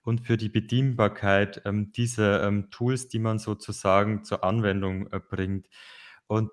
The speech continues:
da ist halt sozusagen ein Geisteswissenschaftler oder auch 'n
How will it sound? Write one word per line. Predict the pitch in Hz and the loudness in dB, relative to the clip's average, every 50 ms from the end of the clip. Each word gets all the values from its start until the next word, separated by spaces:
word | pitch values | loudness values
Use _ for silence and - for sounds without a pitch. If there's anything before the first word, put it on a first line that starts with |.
| _ | _
da | 95 92 101 123 | 6 8 8 8
ist | 123 127 120 - 123 | 6 2 -2 0 2
halt | 117 117 113 120 | 2 2 0 -2
sozusagen | - - 117 113 117 - 117 110 - - 110 104 107 113 | -4 -6 -6 -6 -4 -6 -6 -6 0 2 2 4 4 2
ein | - 98 92 - | -2 -4 -2 2
Geisteswissenschaftler | - - 101 127 123 120 - 120 120 - 117 117 117 120 - 117 - - 113 113 110 - - 110 107 98 | 4 4 6 4 2 0 -6 -8 -6 -4 -4 -6 -4 -4 -6 -8 -2 2 2 2 2 -2 -4 -2 -2 -2
oder | - 98 101 90 92 92 | 0 0 0 0 0 0
auch | 95 95 | -2 -2
'n | 101 101 98 - | -4 -6 -6 -8